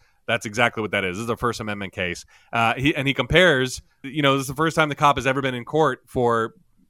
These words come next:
getting beeped at. And Larry says, "Well, I'm a pioneer in that case," much like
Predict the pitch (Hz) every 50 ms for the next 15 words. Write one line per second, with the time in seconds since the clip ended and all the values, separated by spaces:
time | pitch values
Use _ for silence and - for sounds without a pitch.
0 | _ _ 110 123 120 117 107 95 131 151 156 - 120 98 92 92 98 - _ _
1 | _ _ _ _ _ - 120 120 117 113 110 110 107 107 107 117 127 139 143 135
2 | 131 117 - 139 127 123 120 110 113 113 113 110 117 - - 107 113 120 117 -
3 | - 127 131 135 131 131 156 220 220 143 110 95 92 - - 107 101 90 - -
4 | 120 123 - - 131 127 123 123 -